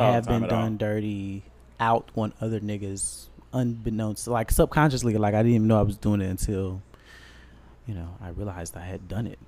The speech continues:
Speaker 2: <laughs> Until the deed was done.
Speaker 1: Yeah, so I think y'all should go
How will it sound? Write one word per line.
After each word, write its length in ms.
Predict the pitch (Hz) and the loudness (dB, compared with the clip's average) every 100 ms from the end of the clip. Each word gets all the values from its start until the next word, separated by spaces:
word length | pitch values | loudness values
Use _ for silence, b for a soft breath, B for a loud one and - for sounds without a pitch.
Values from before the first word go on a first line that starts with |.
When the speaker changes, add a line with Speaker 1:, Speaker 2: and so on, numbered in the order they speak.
| - | -2
Speaker 2:
<laughs> 520 | 349 - 320 247 247 240 - - - - - - - - - B B 120 | -2 0 -4 -4 -8 -10 -16 -20 -20 -20 -20 -20 -20 -20 -20 B B -8
Until 220 | 120 120 110 | -6 -2 0
the 120 | 107 | 2
deed 220 | 117 107 | 2 2
was 160 | 101 101 | -2 2
done. 480 | 117 104 92 107 - - - - - - - | 4 6 2 -2 -8 -20 -20 -20 -20 -20 -4
Speaker 1:
Yeah, 200 | 147 180 | 8 10
so 200 | 170 147 - | 10 6 4
I 100 | 180 | 2
think 180 | 262 190 | 2 4
y'all 140 | 165 | 4
should 140 | - | 4
go 100 | 135 | 2